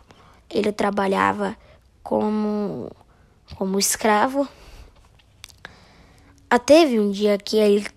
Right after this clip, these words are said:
foi vendido novamente para São Paulo. Aí, um, um presidente que pegou a liderança, pegou a liderança de São Paulo,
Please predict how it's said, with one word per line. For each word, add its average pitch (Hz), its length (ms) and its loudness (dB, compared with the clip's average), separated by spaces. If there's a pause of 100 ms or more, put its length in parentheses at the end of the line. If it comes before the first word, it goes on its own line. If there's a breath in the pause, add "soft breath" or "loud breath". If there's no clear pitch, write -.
foi - 320 -2
vendido 208 440 0
novamente 226 680 -2
para 220 220 -2
São 254 280 -4
Paulo. - 300 -12 (1040 soft breath)
Aí, 208 420 0 (720 loud breath)
um, 247 180 -2 (360)
um 285 140 -2
presidente 220 720 2
que - 260 -6 (1200)
pegou 208 420 4
a 202 140 4
liderança, 190 880 -2 (560 loud breath)
pegou 202 300 2
a 202 60 4
liderança 190 640 0
de - 200 -10
São 208 240 0
Paulo, 220 460 4